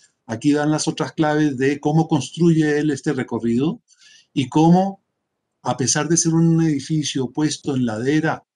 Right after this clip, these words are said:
con diferentes pendientes, debo decir que en mi propia experiencia, después de esa bajada abrupta por ese eje, y uno llega al primer patio, uno sigue descendiendo imperceptiblemente para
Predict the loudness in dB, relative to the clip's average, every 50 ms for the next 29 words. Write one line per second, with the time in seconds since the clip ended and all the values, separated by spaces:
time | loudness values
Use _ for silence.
0 | _ _ _ _ _ _ _ -10 -6 -6 -4 -4 -6 -6 -4 -4 -4 -4 -4 -6
1 | -4 0 0 2 2 2 2 0 -2 -2 -6 -6 -8 -8 -8 -10 -14 _ _ _
2 | _ _ _ _ _ -4 0 2 2 2 2 0 0 0 -2 0 0 0 0 -2
3 | -4 -6 -2 -2 0 -2 -2 -4 -4 -6 -6 -6 -6 -8 -6 -8 -6 -4 -4 -4
4 | -4 -4 -6 -4 -4 -2 -2 -2 -2 -2 -4 -4 -4 -6 -6 -10 _ _ _ _
5 | _ _ -8 -8 -6 -2 0 0 0 0 0 -2 -2 -2 -2 -2 -4 -4 -4 -6
6 | -4 -4 -2 -2 0 0 0 2 4 4 4 2 0 _ -14 -12 -10 -10 -10 -8
7 | -8 -6 -6 -6 -6 -6 -8 -8 -8 -8 -8 -8 _ _ _ _ _ -20 -20 _
8 | _ _ _ _ _ _ -8 -4 -2 0 0 0 2 2 0 0 0 -2 -4 -4
9 | -6 -6 -6 -6 -6 -4 -4 -4 -4 -6 -8 -10 -8 -10 -12 _ _ _ _ _
10 | _ _ _ _ _ _ _ _ 0 2 4 6 4 4 2 0 0 0 0 2
11 | 2 2 0 0 0 -2 -2 0 0 2 2 2 2 2 2 2 0 0 -2 -4
12 | -4 -6 -6 -2 -2 0 0 0 0 0 0 0 0 0 0 -2 -4 -4 -4 -6
13 | -6 -4 -4 -4 -6 -8 -12